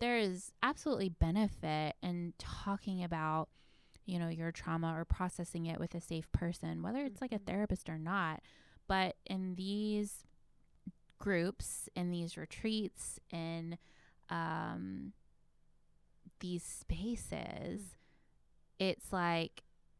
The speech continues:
Speaker 1: "Well, we're close and we're sisters," and, you know, and this is just giving sort of a general example, you know, there's this language around you needing to share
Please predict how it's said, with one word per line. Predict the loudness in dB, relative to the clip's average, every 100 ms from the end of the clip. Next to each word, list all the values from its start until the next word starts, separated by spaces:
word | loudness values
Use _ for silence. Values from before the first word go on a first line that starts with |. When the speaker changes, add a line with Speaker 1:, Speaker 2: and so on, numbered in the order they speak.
| -20 _ -8
Speaker 1:
"Well, | 0 2
we're | 4 4
close | 2 2 4 6 4 0
and | -2
we're | -2 -4
sisters," | -6 -8 -6 -4 -2 -2 -2
and, | -2 -4 -6 -12 -20 -20 -16 -6
you | -2
know, | 0 2 2 2 0 -4 _ -20 -20 -8 -2
and | 0 0
this | 0
is | -2 -6 -8
just | -4 -4 -4
giving | -6 -4 -6
sort | -6 -6
of |
a | -6
general | -4 -4 -2 -2
example, | -2 -4 -4 -4 -2 -2 -2
you | -2
know, | -4 -2
there's | -2 -2
this | -4 -8
language | -4 -2 -2 -2 -2 -2
around | -4 -6 -4 -4 -4 -4 -8 -14 -20 -20 -20 -8
you | -4 -2
needing | 0 -2 -2 -2 -2 -4
to | -6
share | -6 -4 -2 -4 -6 -8